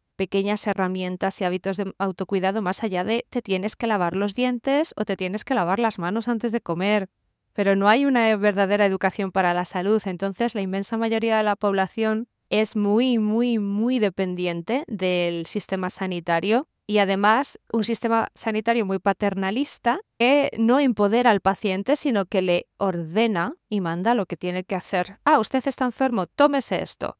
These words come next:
no se tome esto", pero no se le explica, no se le enseña, no se le valida.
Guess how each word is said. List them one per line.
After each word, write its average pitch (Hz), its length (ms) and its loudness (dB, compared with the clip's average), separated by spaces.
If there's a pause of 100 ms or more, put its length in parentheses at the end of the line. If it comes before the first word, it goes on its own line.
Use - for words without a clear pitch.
(240)
no 311 200 4
se 254 160 2
tome 208 320 0
esto", - 380 -6 (200)
pero 190 200 0
no 202 100 -2
se 294 160 -2
le 240 80 2
explica, 208 520 -4
no 180 100 -8
se - 160 -4
le 202 100 -2
enseña, 185 640 -4
no 180 120 -4
se 196 180 -4
le 196 320 0 (180)
valida. 180 580 -2